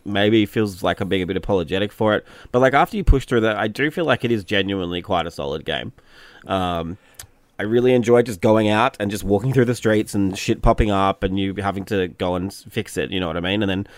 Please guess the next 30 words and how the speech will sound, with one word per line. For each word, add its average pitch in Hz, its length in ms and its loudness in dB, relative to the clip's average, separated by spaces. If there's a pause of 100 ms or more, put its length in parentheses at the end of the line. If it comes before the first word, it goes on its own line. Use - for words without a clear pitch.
(340)
deciding 101 380 2
to 104 80 0
go 98 140 2
do 98 80 2
some 113 160 -2
collectibles 90 640 0
or, 80 240 -6 (520)
um, 76 420 -6 (140)
go 90 120 -2
do 98 160 0
a 101 40 0
main 101 200 2
story 143 240 4
mission, 95 300 0
or 87 80 0
there's, 95 220 -2
like, 90 120 -4
side 104 380 2
missions 87 320 -6
with 87 140 -8
the 95 60 -10
villains 104 380 4
like 78 140 -6
Mister - 220 -12
Freeze 82 340 -4
and 78 140 -8
Harley 78 180 -4
Quinn 85 220 -4
and 78 100 -8
stuff. - 320 -10